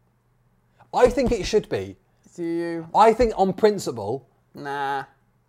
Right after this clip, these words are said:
Speaker 2: I think my problem is I don't like the Doctor.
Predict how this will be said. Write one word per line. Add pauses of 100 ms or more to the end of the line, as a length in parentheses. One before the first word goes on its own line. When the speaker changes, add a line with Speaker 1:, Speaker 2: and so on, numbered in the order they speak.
(400)
Speaker 2:
I
think
my
problem
is (280)
I
don't
like
the
Doctor.